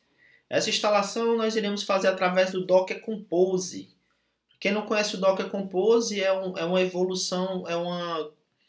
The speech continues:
um, um, uma versão do Docker que você consegue configurar todos os seus containers num único arquivo. Então, nós temos aqui já uma stack dos Zabbix, que tem o Zabbix, o Grafana,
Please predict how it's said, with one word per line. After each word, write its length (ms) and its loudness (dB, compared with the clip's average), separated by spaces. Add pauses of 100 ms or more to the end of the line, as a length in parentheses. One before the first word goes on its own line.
(340)
um, 120 -6
um, 680 -4
uma 120 0
versão 480 0
do 140 -4
Docker 560 0 (340)
que 140 -4
você 300 0
consegue 680 2
configurar 640 -4
todos 360 0
os 140 -2
seus 240 0
containers 1040 -2
num 320 -2
único 360 0
arquivo. 640 -6 (640)
Então, 440 0
nós 200 0
temos 320 -2
aqui 260 -2
já 640 0 (1000)
uma 140 0
stack 600 4
dos 180 -4
Zabbix, 720 -2
que 100 -8
tem 320 0
o 60 -2
Zabbix, 840 -4
o 100 -6
Grafana, 760 0